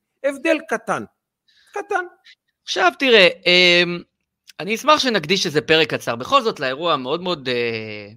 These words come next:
Speaker 2: דרמטי הזה שקורה בין, אה, רוסיה לבין אוקראינה. אמ, אין ספק שיש לזה השפעות כלפינו, אה, בהרבה מאוד רבדים,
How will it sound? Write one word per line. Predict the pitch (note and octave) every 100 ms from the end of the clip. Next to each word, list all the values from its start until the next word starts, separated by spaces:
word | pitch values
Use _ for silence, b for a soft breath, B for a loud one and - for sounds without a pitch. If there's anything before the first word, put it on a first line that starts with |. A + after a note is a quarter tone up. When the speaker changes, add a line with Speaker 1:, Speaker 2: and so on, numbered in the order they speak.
| _
Speaker 2:
דרמטי | A2 B2 B2+ C#3 C3+ C#3
הזה | B2 A#2
שקורה | - A2+ A#2 C#3 C3+ A#2+
בין, | A#2+ C3 C3 A#2+
אה, | A2 G#2+
רוסיה | G2+ C#3+ D3+ - C3+
לבין | A2+ G2
אוקראינה. | F#2+ C#3 E3 F3+ F3+ F3+ b b b b _ G2+
אמ, | G#2+ A2 A2 G#2+ G#2+ G#2+ A2 - _ _
אין | D#3+ F#3+ F3+
ספק | - - C3 - F3 E3+ -
שיש | - C3 -
לזה | A#2+ A#2+
השפעות | - - A#2 C#3+ -
כלפינו, | C#3 C3+ D3 D3 D3+ D3+ - _ _ _ _ _
אה, | A2 G#2+
בהרבה | A2 A2 A2+ A2+ D#3+ E3
מאוד | C#3+ A#2
רבדים, | A#2+ A#2 A#2 D#3+ D#3